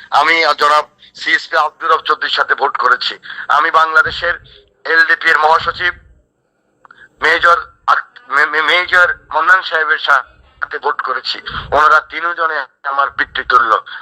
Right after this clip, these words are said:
আমি ভোট করেছি, রামগতির মানুষকে কথা দিয়েছিলাম, আজ থেকে আঠাশ বছর পূর্বে আপনাদেরকে প্রতিহিংসা মুক্ত রাজনীতি দেব, সুশীল সমাজ দেব, হক এবং ইনসাফ দেব,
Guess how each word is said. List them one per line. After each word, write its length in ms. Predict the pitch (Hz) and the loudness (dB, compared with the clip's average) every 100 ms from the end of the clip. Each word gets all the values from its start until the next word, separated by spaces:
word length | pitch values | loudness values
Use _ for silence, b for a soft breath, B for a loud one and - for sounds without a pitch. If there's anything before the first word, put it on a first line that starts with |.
| - | -2
আমি 400 | 123 147 160 165 _ _ - | 0 2 -2 -6 _ _ -4
ভোট 240 | 156 - | -4 -2
করেছি, 480 | 151 165 - 175 - _ - B | 0 0 0 -6 -10 _ -20 B
রামগতির 520 | - 143 160 160 160 151 | 0 0 0 -4 -6 0
মানুষকে 400 | 151 160 - 170 | 0 0 -4 -4
কথা 260 | 156 170 | -2 0
দিয়েছিলাম, 520 | 160 165 - 165 165 165 B - | 0 -4 -6 2 2 2 B 0
আজ 160 | 160 - - | 0 0 -6
থেকে 200 | 175 160 | -4 2
আঠাশ 520 | 147 135 139 156 - | 2 0 0 0 0
বছর 340 | 151 - 156 139 | -8 -2 -4 -4
পূর্বে 320 | 147 139 131 117 B B - | -8 -6 -8 -12 B B -2
আপনাদেরকে 680 | 135 - 151 151 - 156 151 B - - | -2 2 0 0 -2 -6 -8 B -12 -2
প্রতিহিংসা 540 | 143 160 156 151 151 | -2 -2 -2 0 0
মুক্ত 280 | 147 - 143 | -2 -2 2
রাজনীতি 500 | 139 139 139 143 147 | 4 2 0 -8 -2
দেব, 300 | 151 160 185 B B | -2 -2 -6 B B
সুশীল 460 | - 156 156 170 160 | -4 -4 0 2 2
সমাজ 360 | - 156 156 151 | 2 4 2 2
দেব, 160 | 160 185 - B - | 0 -2 -2 B -4
হক 320 | 156 170 - 156 | -2 -2 0 0
এবং 180 | 151 156 | 0 -4
ইনসাফ 420 | 151 151 170 185 | -6 -4 -2 -2
দেব, 360 | - 190 226 | -4 -2 -2